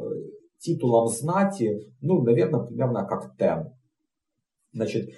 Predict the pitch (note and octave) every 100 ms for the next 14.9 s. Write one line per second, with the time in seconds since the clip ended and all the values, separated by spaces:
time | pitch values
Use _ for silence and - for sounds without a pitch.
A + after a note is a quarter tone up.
0 | - - - D3 D#3 B2 C3 D#3+ E3 B2+
1 | B2+ D#3+ D3+ B2 B2 A#2 A#2+ - C3+ C#3+
2 | C#3+ C3 - A2 C3+ C#3 - A#2+ - -
3 | B2+ A#2 - - _ _ _ - E3 -
4 | - - G2 F#3 - - D#3+ B2+ B2 G#2+
5 | F2+ F2 - - - - _ - - -
6 | A#2+ D3+ D#3 D#3 E3+ G#3 G3+ - C3+ B2+
7 | D3 E3+ F#3+ C3+ B2+ D3+ C#3 A#2+ B2 D3+
8 | F3 E3 - A#2 A#2 - - E2+ - -
9 | - E3+ A2 G2 G2 C3+ D#3+ C3+ A2 -
10 | - _ _ G2+ G#2 G#2 G2 G2+ C#3+ C#3
11 | C3 B2 - C3+ B2+ C#3+ C3 A#2+ A2+ B2
12 | A#2+ A#2+ A#2 B2 B2+ - E3+ F#3+ C#3 G2+
13 | G2 F#2+ F#2+ - G2+ A2+ A2 G2+ - -
14 | - G#2 A#2 F#2+ F#2 F2 E2+ E2+ -